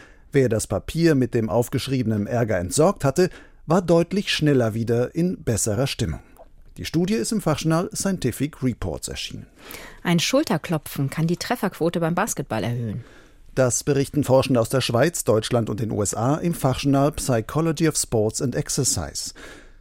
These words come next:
Speaker 1: Sie haben Frauenbasketballspieler einer U-S-College-Liga analysiert und geschaut, wie häufig Spielerinnen bei einem doppelten Freiwurf nach einem Foul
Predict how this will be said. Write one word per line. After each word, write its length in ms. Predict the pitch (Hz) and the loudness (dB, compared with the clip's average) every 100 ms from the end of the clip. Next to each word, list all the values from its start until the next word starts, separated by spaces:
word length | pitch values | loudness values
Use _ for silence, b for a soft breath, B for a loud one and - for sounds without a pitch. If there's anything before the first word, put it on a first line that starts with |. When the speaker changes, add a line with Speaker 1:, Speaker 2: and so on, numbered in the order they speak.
| B - | B -14
Speaker 1:
Sie 220 | - 135 | -2 2
haben 200 | 175 202 | 4 2
Frauenbasketballspieler 1300 | - 143 147 214 139 117 - 123 127 127 - 143 165 | 0 0 2 4 4 0 0 0 2 0 -2 0 2
einer 240 | 139 135 131 | 2 2 0
U-S-College-Liga 920 | 135 156 - 135 143 113 117 117 127 | 0 0 2 2 4 2 0 0 2
analysiert 600 | 113 113 110 107 120 131 | 2 2 0 0 0 0
und 140 | 147 123 | -2 0
geschaut, 560 | 131 - 101 120 - | 0 2 2 0 -4
wie 320 | 151 135 170 160 | -8 -4 -2 2
häufig 480 | 127 139 165 180 | 4 2 2 -6
Spielerinnen 720 | - - 147 143 135 147 190 190 | -6 -2 2 4 4 2 2 0
bei 100 | 104 | 0
einem 260 | 92 92 | 0 -2
doppelten 380 | 90 110 113 113 | 0 -2 -2 -4
Freiwurf 600 | - 110 117 110 165 - | -2 0 0 2 2 2
nach 140 | 110 87 | -2 -2
einem 180 | 90 | -4
Foul 360 | 82 110 110 | -2 0 2